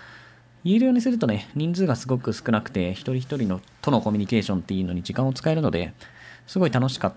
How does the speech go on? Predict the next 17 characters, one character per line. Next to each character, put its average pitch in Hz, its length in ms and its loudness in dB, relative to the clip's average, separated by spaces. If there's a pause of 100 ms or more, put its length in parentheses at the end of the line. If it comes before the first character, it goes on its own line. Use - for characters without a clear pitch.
た 92 60 -10
で 90 100 -10
す - 120 -12
ね。 - 160 -6 (460)
普 - 100 -18
通 220 220 4
に 220 120 10
生 208 220 4
配 208 140 6
信 123 180 4
を - 20 0
す 120 100 0
る 113 100 2
と 107 100 -2
最 143 180 2
近 160 220 -2
は、 160 240 0